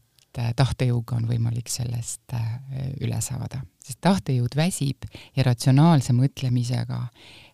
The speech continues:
äh, seda kontrolli alla saada on väga keeruline.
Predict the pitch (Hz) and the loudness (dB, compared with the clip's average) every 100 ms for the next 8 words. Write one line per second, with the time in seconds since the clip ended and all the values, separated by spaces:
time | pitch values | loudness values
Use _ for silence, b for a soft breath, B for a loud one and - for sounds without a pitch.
0 | - 135 131 135 127 131 - 123 120 123 | -8 -4 -2 -2 -2 -4 -2 -2 -2 -4
1 | - 147 151 147 - - - 127 135 139 | -6 -18 -20 -20 -18 -10 0 0 4 4
2 | 135 113 113 113 120 110 110 110 113 113 | 4 2 0 -2 -2 -4 -4 -2 -2 -4
3 | 107 107 98 - 104 | -8 -8 -10 -10 -10